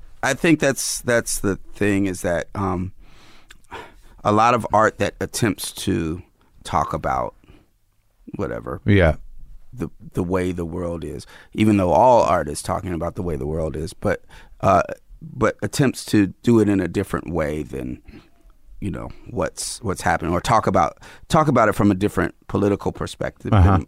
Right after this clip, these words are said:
Speaker 1: than most things, um, gets bogged down in,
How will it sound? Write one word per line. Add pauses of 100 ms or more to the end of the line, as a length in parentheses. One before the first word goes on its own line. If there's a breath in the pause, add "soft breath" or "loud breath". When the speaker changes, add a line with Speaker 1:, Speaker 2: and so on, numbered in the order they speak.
(120)
Speaker 1:
than
most
things, (380 loud breath)
um,
gets
bogged
down
in,